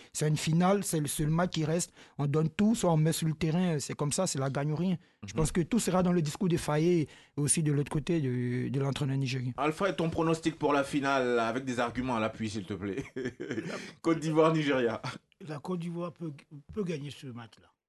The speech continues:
Speaker 3: Mais
Speaker 2: Dans le micro, s'il te plaît.
Speaker 3: la Côte d'Ivoire peut gagner, euh, la, la coupe, mais, euh, la moindre des choses, c'est de respecter le Nigeria. Donc, faut pas tenir des propos pareils. <laughs> C'est, c'est, c'est, c'est pas, c'est pas, c'est pas sportif. Pour moi,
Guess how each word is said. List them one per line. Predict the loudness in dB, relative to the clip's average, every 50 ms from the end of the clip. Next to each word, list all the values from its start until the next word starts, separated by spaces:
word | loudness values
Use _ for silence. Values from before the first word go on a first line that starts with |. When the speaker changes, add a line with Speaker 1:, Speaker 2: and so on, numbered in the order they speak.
| _ -20
Speaker 3:
Mais | -10 -6
Speaker 2:
Dans | -4 -4
le | -2 -4
micro, | -4 -4 -4 -6 -6
s'il | -6 -8 -8
te | -10 -10
plaît. | -8 -6 -6 -8 -6
Speaker 3:
la | -8 -4
Côte | -4 -2 -2
d'Ivoire | -2 -2 -4 -4
peut | -4 -6
gagner, | -4 -4 -4 -4 -4 -4 -4 -6
euh, | -6 -8 -10 -12 -14 -16 -16 -14 -12
la, | -10
la | -8 -8 -8
coupe, | -6 -6 -8 -8 -10 _ _
mais, | -8 -6 -6 -4 -4 -4 -6 -6 -6 -8 -10 -12 -12 -16 -16
euh, | -16 -14 -14 -10 -10 -8 -8 -8 -10
la | -8 -6
moindre | -4 -4 -4 -4
des | -6
choses, | -6 -6 -8 -8
c'est | -8 -10
de | -10 -10
respecter | -12 -14 -16 -16 -14 -14
le | -12 -12
Nigeria. | -12 -12 -12 -10 -10 -10 -10 -10 -12 -16 _ _ _ _ _ _ -20 -20 _ _ _ _
Donc, | -20 -20 -14
faut | -14 -12
pas | -8 -8 -8
tenir | -8 -6 -6 -6 -6 -6
des | -8
propos | -12 -12 -12 -12 -12
pareils. | -10 -8 -6 -6 -6 -8 -10 -16 _ _ _ _ -20 -20 -16 -12
<laughs> | -12 -10 -10 -8 -8 -8 -8 -8 -8 -10 -6 -6 -6 -6 0 0 0
C'est, | 0 0 -2 -4 -2 -2 -2 -2
c'est, |
c'est, | -2 0 0 0
c'est | 0 -2 0
pas, | 0 2 2
c'est | 2 0 -2
pas, | -2 -2
c'est | -2 -2 -2
pas | -2 -2 -2
sportif. | -2 -2 -2 -2 -2 -2 -2 -4 -6 -10
Pour | -8 -6 -4 -2
moi, | -2 0 0 -2 -4